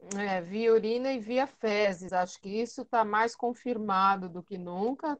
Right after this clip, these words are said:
Tem um trabalho feito na Austrália, ah, acho que publicado há cerca de duas semanas no The Lancet, que mostra que as fezes, é, a, o vírus da covid dezenove, ele persiste nas fezes,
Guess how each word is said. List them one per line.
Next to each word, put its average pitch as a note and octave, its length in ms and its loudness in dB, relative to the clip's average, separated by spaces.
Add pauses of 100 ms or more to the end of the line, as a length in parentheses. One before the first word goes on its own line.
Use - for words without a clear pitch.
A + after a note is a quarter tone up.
Tem G#3 340 2
um G3 300 -6
trabalho F#3+ 480 2
feito G3 320 -6
na F#3 140 -2
Austrália, F#3+ 840 4 (1000)
ah, F#3 680 4 (300)
acho G3 240 -2
que - 80 -8
publicado G3 640 0
há F#3 60 -2
cerca G3 340 -2
de F#3 100 -6
duas G3+ 280 2
semanas G3+ 720 0
no F#3 260 -4
The F3+ 180 -2
Lancet, G3 540 -4
que C4 120 -4
mostra A3+ 760 2
que F#3 600 -6
as F#3 220 -4
fezes, F#3+ 480 -6 (160)
é, F3 320 0
a, E3+ 380 2
o E3+ 480 -6
vírus G#3 520 0
da F3 120 -4
covid F3 380 -8 (140)
dezenove, F3 400 -2
ele E3+ 240 -10 (140)
persiste C4 540 -6
nas G#3+ 320 -4
fezes, G3 500 0